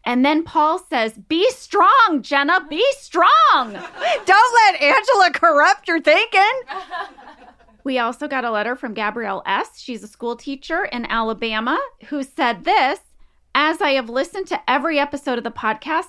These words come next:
Speaker 1: I have been <laughs> following the back and forth discussion about when Jim and Pam had their first kiss. And I was very surprised to hear Jenna concede that it might not be casino night." Then Gabrielle says this.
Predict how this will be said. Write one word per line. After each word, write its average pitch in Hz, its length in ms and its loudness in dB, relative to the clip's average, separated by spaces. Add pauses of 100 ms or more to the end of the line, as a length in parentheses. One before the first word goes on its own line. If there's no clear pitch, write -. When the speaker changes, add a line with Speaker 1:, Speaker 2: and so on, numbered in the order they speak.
Speaker 1:
I 233 80 -4
have 226 120 -8
been 226 120 -6
<laughs> - 160 -8
following 359 440 0
the 285 60 -4
back 269 340 0
and 359 160 -8
forth 294 280 -2
discussion 302 720 -2
about 262 360 0
when 269 340 -4
Jim 240 240 -8
and 285 120 -4
Pam 240 260 -6
had 233 240 -4
their 269 100 -2
first 254 320 -6
kiss. 440 260 -2 (380)
And 277 120 2
I 285 100 2
was 294 180 -2
very 311 280 2
surprised 370 580 -4
to 480 80 -4
hear 339 180 -4
Jenna 262 280 -2
concede 370 880 -8 (520)
that 349 160 2
it 392 160 0
might 320 280 2
not 392 300 0
be 269 160 -6
casino 508 500 -4 (160)
night." 220 500 -2 (460)
Then 294 240 -2
Gabrielle 233 440 -4
says 180 280 -14
this. - 260 -18